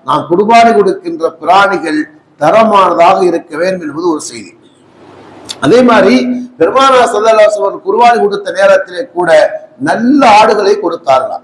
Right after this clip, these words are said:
எழுதுறாங்க, அபூ ராஃபி ரலியல்லாஹு தஆலா அறிவிக்கிறாங்க, இப்னு மாஜா அவருடைய மூவாயிரத்தி இருநூற்றி நாற்பத்தி ஓராவது ஹதீஸாக வருகிறது. ஹதரத் ரசூலுல்லாஹி ஸல்லல்லாஹு அலைஹி வஸல்லம் அவர்கள் கொடுத்த அந்த ஆடு இருக்கிறது இல்லையா,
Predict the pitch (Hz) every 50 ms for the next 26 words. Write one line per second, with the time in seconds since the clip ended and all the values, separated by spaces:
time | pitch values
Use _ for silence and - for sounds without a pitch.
0 | - 120 156 190 196 180 165 156 - - 135 175 196 - - _ _ _ - -
1 | 165 202 247 240 214 202 214 214 247 226 214 208 202 202 196 190 190 - 185 185
2 | 185 185 180 180 180 - 175 165 160 151 156 143 139 139 - - - - _ _
3 | _ _ - 156 196 233 240 214 214 208 202 196 190 185 180 175 170 170 170 170
4 | 165 151 175 190 208 220 220 220 220 214 208 196 - - 175 175 180 185 202 202
5 | 202 202 - 175 160 160 170 180 175 - 175 151 160 156 156 165 160 165 165 151
6 | 156 147 - - 143 139 143 139 131 131 127 131 127 123 131 147 151 135 110 -
7 | - _ _ _ _ - 147 214 247 254 254 254 202 190 190 196 208 208 196 196
8 | 190 190 190 185 180 - - 175 185 185 185 175 170 170 170 170 165 165 165 160
9 | 151 156 147 139 - 160 165 185 185 - - 170 156 151 143 143 139 135 156 190
10 | 196 196 190 175 160 160 - - 151 139 139 139 135 135 131 123 123 -